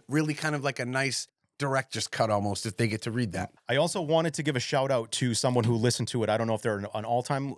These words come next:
Speaker 2: always-time listener, but, uh, Mister, uh, Tom Duquette. And the reason I want to give him a shout out is because he left a comment. And his comment was a little tidbit. He loved the fact that we brought up that the Davidians did not get their name from David Koresh. But he did say, "You do know, do you guys re-, know that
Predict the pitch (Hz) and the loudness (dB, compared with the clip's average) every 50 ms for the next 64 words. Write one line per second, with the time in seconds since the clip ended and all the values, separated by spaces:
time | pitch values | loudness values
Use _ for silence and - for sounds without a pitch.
0 | - _ - 131 139 147 139 - 156 151 160 165 156 - 180 175 175 156 127 127 | -10 _ -4 -2 -2 0 0 0 0 0 0 -2 -2 -2 -2 -4 -2 0 2 2
1 | 120 - 123 113 107 113 131 123 - - 127 123 123 113 104 - - 123 123 113 | 2 2 0 0 0 0 -2 -4 -4 -4 -4 0 0 0 0 0 0 0 0 0
2 | 120 113 - 127 135 - _ _ _ _ _ - 127 131 135 123 147 160 147 156 | 0 0 0 0 0 -2 _ _ _ _ _ -4 -2 -2 0 2 2 0 0 0
3 | 151 143 143 143 135 127 135 117 139 143 131 - - 156 151 143 120 104 95 - | 0 0 0 0 0 0 -2 0 0 0 0 0 0 2 2 2 0 -2 -4 -6
4 | - 117 101 117 123 117 - 117 - - 147 143 127 110 95 90 _ - 110 110 | -8 -6 -4 -2 -2 -2 -4 -4 -2 0 0 0 0 -2 -6 -8 _ -6 -2 0
5 | 107 107 107 104 101 95 - _ _ _ - 135 123 - - 147 151 160 160 151 | 2 2 2 0 0 -2 -6 _ _ _ -6 -6 -6 -4 -2 -2 -2 0 -2 -4
6 | 143 - _ _ _ - 117 113 127 117 113 113 104 95 113 104 98 95 101 131 | -4 -6 _ _ _ -8 -2 0 2 2 2 0 -2 -4 -4 -4 -4 -2 -2 -2
7 | 156 170 160 - 165 139 123 143 135 - 107 101 113 117 107 120 123 127 135 139 | -2 0 0 -2 -2 0 0 0 -2 -2 -4 -6 -6 -2 0 0 0 0 -2 -4
8 | 139 - 127 113 110 - - 110 107 110 98 117 113 107 104 104 107 _ - 104 | -4 -2 0 -2 -2 -2 -6 -6 -6 -4 -2 0 0 2 0 0 -2 _ -2 -2
9 | 98 95 - - 110 104 107 101 95 120 120 131 123 117 113 110 98 - - 113 | -2 -4 -4 -6 -6 -4 -4 -2 -2 -2 0 0 0 0 0 -2 -4 -4 -6 -4
10 | 104 107 113 104 - 113 107 - 101 101 107 101 95 - - 120 107 104 101 110 | -2 -2 -2 -2 -2 -4 -4 -4 -2 -2 -2 -4 -6 -6 -4 -2 -2 0 0 0
11 | 104 98 107 110 - 135 117 92 90 110 - - - _ _ _ _ _ _ _ | 0 0 0 -2 -2 0 0 0 0 -2 -6 -12 -14 _ _ _ _ _ _ _
12 | - 190 208 131 - - - - 151 131 110 147 151 143 - - - 170 151 117 | 2 2 2 2 0 -4 -8 -6 -6 -4 -2 -2 -2 -2 -4 -6 -6 -6 -6 -4
13 | 110 131 127 110 143 165 156 143 139 147 147 123 117 127 123 123 131 147 135 117 | -4 -4 -2 0 2 2 4 4 4 2 2 0 -4 -4 -2 0 0 0 0 0
14 | 113 117 127 127 120 117 123 131 127 107 98 98 98 98 - 107 98 92 90 - | -2 -4 -6 -4 -2 -2 0 0 0 0 -2 -4 -6 -6 -4 -2 -2 -2 -4 -6